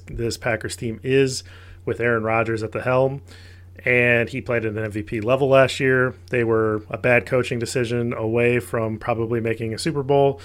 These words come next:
and potentially winning a Super Bowl with him. This is a very talented team. I know we're all excited about what Justin Fields is gonna do and bring,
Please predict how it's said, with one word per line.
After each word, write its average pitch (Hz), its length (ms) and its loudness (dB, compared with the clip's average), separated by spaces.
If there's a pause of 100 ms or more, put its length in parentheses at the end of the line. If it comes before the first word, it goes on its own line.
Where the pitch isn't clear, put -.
(340)
and 117 120 -2
potentially 110 380 -8
winning 139 300 2
a - 20 0
Super 127 260 -4
Bowl 123 400 0 (220)
with 123 240 -2
him. 120 400 -2 (260)
This 120 160 -4
is 113 120 -4
a 107 200 -2 (140)
very 127 400 2
talented 120 460 -4
team. 117 460 -4 (520)
I 113 100 -4
know 117 200 4
we're 131 120 8
all 123 140 6
excited 117 380 0
about 120 280 2
what 113 120 -6
Justin 120 260 -2
Fields 117 300 -2
is 104 80 -12
gonna 110 180 -6
do 123 340 0
and 107 120 -4
bring, 123 340 0